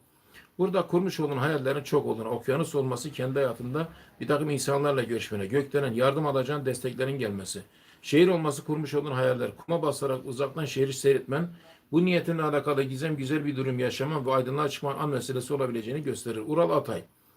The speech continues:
"Şişimi tuvalete yaparken ötede çıkardım, açık kahverengi pantolonuma çok da idrar sıçradı. Bir yola aniden bir yazın gitmeye, yazın bir yola gidebileceğini göstermiş Ural." Açık kahverengi demişsin ya, işte bu yazı göstermiş. "Yıkamak lazım." dedim.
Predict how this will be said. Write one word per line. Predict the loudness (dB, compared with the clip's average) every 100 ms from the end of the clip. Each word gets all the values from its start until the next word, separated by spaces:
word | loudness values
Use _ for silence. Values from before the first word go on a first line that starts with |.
| _ -20 _ _ -6
"Şişimi | -4 2 2
tuvalete | 4 6 4 4
yaparken | 2 2 0 -2 -2
ötede | -2 0 -2
çıkardım, | -4 0 2 2 0 -2
açık | -4 -4 -4
kahverengi | 0 2 0 0
pantolonuma | -2 -2 -2 -4 -2
çok | -2 -2 0
da |
idrar | -2 0 0 0
sıçradı. | -6 -2 -2 -2 -8 -18 -10 2
Bir | 4
yola | 6 4 4
aniden | 2 2 2 0 0
bir | -2
yazın | 2 4 4 0
gitmeye, | -6 -4 -2
yazın | 2 2 2 0
bir | 2
yola | 2 0
gidebileceğini | 0 0 0 -2 -2
göstermiş | -2 -4 -6 -8
Ural." | -8 -8 -10 -18 -20 -20 -2
Açık | 0 2 2
kahverengi | 4 4 2 0
demişsin | -2 -2 -4
ya, | -4
işte | -4 -2 0
bu |
yazı | 2 2 2
göstermiş. | -4 -4 -6 -6 -8
"Yıkamak | -2 -2 0 2
lazım." | 2 2 0
dedim. | -2 -4